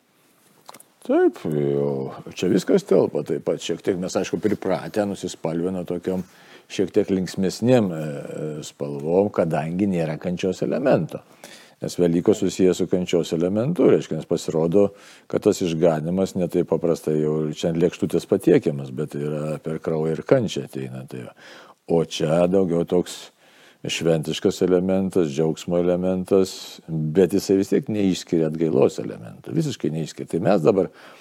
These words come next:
e, to pagauti ten, e, kažkokios komercinės dvasios,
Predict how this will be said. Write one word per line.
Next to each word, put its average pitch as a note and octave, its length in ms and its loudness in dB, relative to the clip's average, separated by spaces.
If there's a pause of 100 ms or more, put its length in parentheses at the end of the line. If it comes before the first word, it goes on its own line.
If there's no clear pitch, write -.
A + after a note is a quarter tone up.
(420)
e, F2+ 200 4
to F#2+ 200 4
pagauti F2 480 4
ten, E2 260 0
e, D#2 440 -6
kažkokios E2 420 -2
komercinės E2 560 -2
dvasios, D2+ 560 -2